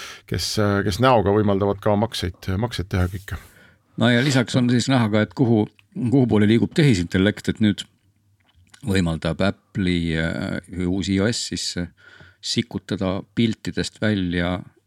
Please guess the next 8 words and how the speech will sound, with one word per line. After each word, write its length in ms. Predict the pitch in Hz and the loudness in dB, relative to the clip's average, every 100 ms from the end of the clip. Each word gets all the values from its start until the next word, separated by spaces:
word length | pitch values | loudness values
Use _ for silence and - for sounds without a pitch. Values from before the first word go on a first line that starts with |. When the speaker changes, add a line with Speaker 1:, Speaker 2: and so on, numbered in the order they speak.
| - - | -20 -6
Speaker 2:
al-, 280 | 98 104 98 - | -2 -2 -2 -4
välja 460 | 101 95 92 95 90 | -2 0 0 -2 -2
asju, 560 | 117 131 - - 85 85 | -2 0 0 0 0 0
inimesi 600 | 101 117 92 87 - 87 | 0 2 2 -2 -4 -4
ja 120 | 90 | -2
loomi 440 | 98 127 95 85 85 | 0 0 0 -2 -4
niimoodi, 380 | 87 87 85 | -4 -4 -4
et 80 | 85 | -6